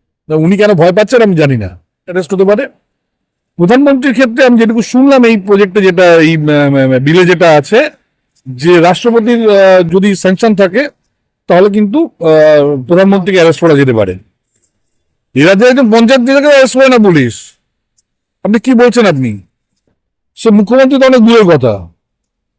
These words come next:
রাস্তার ছোটখাটো তৃণমূলের লোকেরা এখানে যদি পকেট মেরে চলে যায়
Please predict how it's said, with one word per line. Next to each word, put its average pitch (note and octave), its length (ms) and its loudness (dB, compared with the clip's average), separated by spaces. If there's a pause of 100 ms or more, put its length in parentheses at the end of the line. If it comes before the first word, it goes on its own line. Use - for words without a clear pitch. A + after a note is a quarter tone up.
(240)
রাস্তার G#3 280 2
ছোটখাটো B3+ 360 2
তৃণমূলের C4+ 400 0
লোকেরা C#4 280 2
এখানে C4+ 260 0
যদি C4+ 200 -2
পকেট A#3+ 180 2
মেরে C4+ 180 0
চলে C4+ 240 0
যায় C#4 200 2